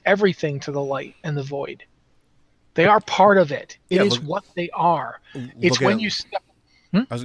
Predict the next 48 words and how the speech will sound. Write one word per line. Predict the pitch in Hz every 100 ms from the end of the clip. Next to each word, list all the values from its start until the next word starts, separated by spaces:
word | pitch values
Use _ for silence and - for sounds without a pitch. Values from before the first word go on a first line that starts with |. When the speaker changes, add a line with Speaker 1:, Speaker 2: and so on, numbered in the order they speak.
| 123
Speaker 2:
I | 131
was | 131
gonna | 131
say, | 151
look | 110 113
at |
all | 123 123
the | 113
creatures | - 127 - 113 101
that | 107 104
we've | 104
encountered | 104 104 107 104
through | 104
the | 98
years | 98 104 98
that | 95
operate | - 95 101 90
within | 92 92
that | 92 -
cycle. | 113 110 85
The | 80
Naru, | 90 104 107 95 85 80 _ - - - _ -
uh, | 90 90 87 85 85 _ -
you |
know, | 95 90
how | 107
many, | 110 107
how | 107
many | 117 107
soul | - - 120 120 117 107 92
items | 104 95 85 85 - 90
have | 98 95
we | 95
seen | 90 - 104 98
over | 95 92
the, | 92 90 -
the | 98
years | 95 92
that | 92
operate | 95 92 95 92
in | 92
that | 90
sort | - 92
of |
that | 90 _ 98
light | 95 85
dark | 92 90
cycle? | - 101 - 78